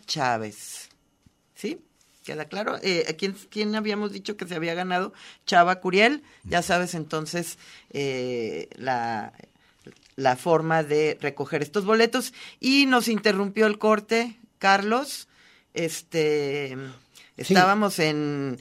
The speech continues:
Speaker 2: Estamos
Speaker 1: en
Speaker 2: hablando de, de, estamos hablando que a termi-, en términos individuales, este, se viene un tsunami de desempleo. Si le hacemos caso a Macron, cuando él dice que se acabó la época de la abundancia, eh, hay que ver el otro lado de la moneda.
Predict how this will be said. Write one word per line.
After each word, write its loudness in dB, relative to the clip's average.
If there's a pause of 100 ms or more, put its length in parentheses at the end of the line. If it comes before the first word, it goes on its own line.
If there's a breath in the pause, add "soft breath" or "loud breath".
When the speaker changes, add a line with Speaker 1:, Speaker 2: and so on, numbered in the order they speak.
(120)
Speaker 2:
Estamos 4
Speaker 1:
en 0
Speaker 2:
hablando 4
de, 2
de, -2
estamos -2
hablando 2
que 0
a -4
termi-, -2
en -2
términos -4
individuales, -4
este, -10
se -10
viene -2
un -2
tsunami -4
de -8
desempleo. -10 (440 loud breath)
Si -8
le -2
hacemos -4
caso -6
a -2
Macron, -4
cuando -4
él -2
dice -8
que -16
se -12
acabó -8
la -2
época -8
de -8
la -8
abundancia, -6 (400 loud breath)
eh, 4
hay -4
que -6
ver -2
el -2
otro -4
lado 2
de -2
la -2
moneda. -6